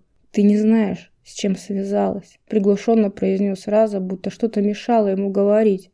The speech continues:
"Да замолчи ты!" резко оборвал его Вэл, крепко сжимая рукоять своего вновь обретенного кинжала.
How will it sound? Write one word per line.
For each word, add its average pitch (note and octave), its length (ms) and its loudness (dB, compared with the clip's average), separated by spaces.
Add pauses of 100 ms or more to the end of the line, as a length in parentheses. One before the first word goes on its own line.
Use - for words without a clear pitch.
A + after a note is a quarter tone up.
(140)
"Да G#3+ 80 0
замолчи C4 540 0
ты!" G3 240 -4 (240)
резко A3 300 -2
оборвал G3+ 500 2
его G#3 260 0
Вэл, G#3+ 340 -4 (260)
крепко G#3 360 0
сжимая G#3 360 -2
рукоять G#3 460 0
своего G3+ 280 2
вновь G#3 280 0
обретенного G#3 640 0
кинжала. G#3 600 -2